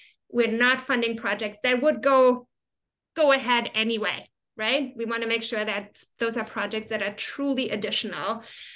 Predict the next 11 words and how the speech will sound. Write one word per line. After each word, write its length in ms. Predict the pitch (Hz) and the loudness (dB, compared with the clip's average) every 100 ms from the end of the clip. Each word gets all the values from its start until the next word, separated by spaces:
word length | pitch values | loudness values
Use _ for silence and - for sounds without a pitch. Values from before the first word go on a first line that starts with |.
| - | -16
So 720 | - - 233 220 208 208 202 | -8 0 2 4 4 0 -2
to 160 | 202 226 | -4 0
not 340 | 220 202 214 | 2 2 0
just 240 | - 220 - | -4 -8 -8
create 380 | - 202 202 196 | -6 -4 -4 -4
windfall 480 | 202 208 185 175 | -6 -6 -8 -8
projects 680 | 175 - 180 175 - - - | -8 -6 -6 -6 -12 -16 -18
for, 340 | - 190 180 - | -12 -8 -8 -10
for 120 | - 185 | -12 -14
private 400 | - 180 175 180 | -12 -16 -14 -16
industries. 640 | - - - - - 220 | -16 -18 -18 -16 -14 -14